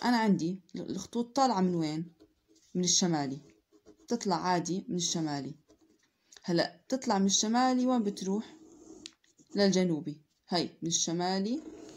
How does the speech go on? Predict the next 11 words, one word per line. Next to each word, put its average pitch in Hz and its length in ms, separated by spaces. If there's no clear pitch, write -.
لوين؟ 185 400
للجنوبي 185 520
خارج 196 300
المغناطيس، 170 580
هاي 208 60
حكيناها. 160 640
وداخل 233 500
المغناطيس 226 580
بتروح 220 380
من 190 120
الجنوبي 226 600